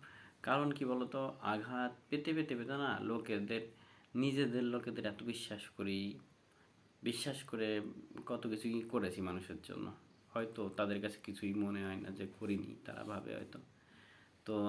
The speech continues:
আমি না চলে গেলে তারা হয়তো ফিল করবে না যে আমি কিছু করেছিলাম। তো আমি চাইও না যে সে ফিল করুক বা তারা ফিল করুক, সবাই, সবাই ভালো থাক, সুখে থাক। তো আমার দু চোখ যেদিকে যায় আমি সেদিকে চলে যাব,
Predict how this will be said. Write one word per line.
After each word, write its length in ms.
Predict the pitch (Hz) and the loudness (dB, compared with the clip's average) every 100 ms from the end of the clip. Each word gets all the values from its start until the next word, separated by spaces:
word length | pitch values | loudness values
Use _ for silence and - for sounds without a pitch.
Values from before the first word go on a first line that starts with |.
| 110 | 6
আমি 180 | 127 131 | 6 6
না 160 | 139 143 143 | 6 4 4
চলে 180 | 135 131 | 0 2
গেলে 160 | 127 | 0
তারা 220 | 117 120 120 | 0 2 2
হয়তো 220 | 117 120 - | 2 -2 -4
ফিল 140 | 127 | -4
করবে 420 | - 135 123 98 | -2 0 2 2
না 140 | 90 90 | 0 0
যে 100 | 90 | 0
আমি 160 | 92 | -2
কিছু 180 | 98 - - | -4 -8 -8
করেছিলাম। 500 | 98 95 - 92 87 - - - - - - - - - - - - - - - - - - | -4 -4 -4 -6 -6 -8 -16 -20 -20 -20 -20 -20 -20 -20 -20 -20 -20 -20 -20 -20 -20 -20 0
তো 400 | 107 101 98 98 147 | 4 6 6 4 4
আমি 120 | 147 | 4
চাইও 340 | 147 147 139 156 | 8 8 10 8
না 120 | 156 151 | 8 6
যে 100 | 135 | 0
সে 180 | - 123 | 0 -2
ফিল 260 | - 120 - | 2 0 0
করুক 220 | 117 110 110 - | 0 0 -2 -4
বা 100 | - | -4
তারা 260 | 98 98 98 | 0 2 2
ফিল 220 | - 98 | 2 0
করুক, 280 | 98 101 101 - | 0 -2 -2 -2
সবাই, 240 | 104 92 - - - - | -4 -4 -6 -12 -16 -6
সবাই 220 | 92 92 | -2 0
ভালো 240 | 98 101 | 0 0
থাক, 220 | 107 107 | 0 -2
সুখে 260 | - 98 104 | -4 -4 -4
থাক। 220 | 104 104 - - - - - - - | -2 -4 -6 -18 -20 -20 -20 -20 -10
তো 80 | - | -8
আমার 320 | 95 95 104 107 | -2 0 0 0
দু 100 | 117 | -4
চোখ 200 | - 107 | -2 0
যেদিকে 420 | 101 98 101 113 | 0 0 -2 -2
যায় 180 | 113 120 | -2 -2
আমি 100 | 110 | -2
সেদিকে 320 | 110 101 104 107 | -4 -6 -6 -6
চলে 300 | 120 113 113 | -6 -6 -6
যাব, 140 | 107 | -8